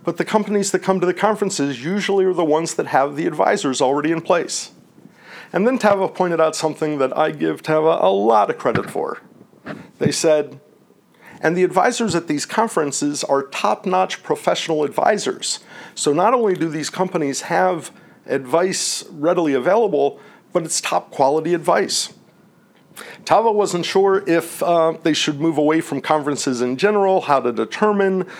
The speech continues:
uh, which conferences to go, that sort of thing. But the concern Tava expressed is a concern I've also heard many times before, and cap trustees, frankly, we went through it as well.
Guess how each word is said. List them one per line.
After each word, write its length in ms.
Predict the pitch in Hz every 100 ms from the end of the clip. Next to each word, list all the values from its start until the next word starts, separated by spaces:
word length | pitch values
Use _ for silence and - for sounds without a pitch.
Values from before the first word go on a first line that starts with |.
| - - -
uh, 400 | 147 143 147 143 - - 135 - -
which 260 | 160 -
conferences 840 | - 165 165 156 156 151 147 - -
to 160 | - 143
go, 440 | 151 160 156 151 - -
that 400 | - 117 131 123
sort 240 | - 104 92
of 100 | -
thing. 220 | - - _ _ _ _ _ _ - - - - -
But 140 | 160
the 60 | 170
concern 360 | 175 233 247
Tava 420 | - 180 170 -
expressed 600 | 156 - - 175 190 -
is 180 | - 147
a 60 | 143
concern 420 | 156 - 180 175
I've 160 | 156 151
also 320 | 165 - 143
heard 220 | 147 135
many 200 | 147 143
times 300 | 131 139 131
before, 400 | 127 120 139 160
and 100 | 151
cap 280 | - 131 -
trustees, 460 | 147 - 165 175
frankly, 360 | - 156 156 175
we 160 | 156 156
went 180 | 160
through 200 | 160 139
it 80 | 135
as 180 | 147 -
well. 380 | 185 139 -